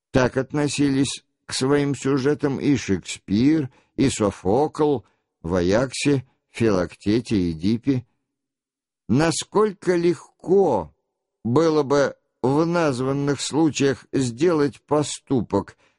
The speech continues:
рычагом драмы, настолько решительно избегалось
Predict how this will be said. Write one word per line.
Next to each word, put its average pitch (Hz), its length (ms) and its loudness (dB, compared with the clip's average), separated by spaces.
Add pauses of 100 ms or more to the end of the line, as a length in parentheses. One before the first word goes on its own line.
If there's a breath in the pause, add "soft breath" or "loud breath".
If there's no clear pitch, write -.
рычагом 135 840 0
драмы, 143 800 0 (760)
настолько 123 960 0
решительно 147 1300 0
избегалось 123 1080 0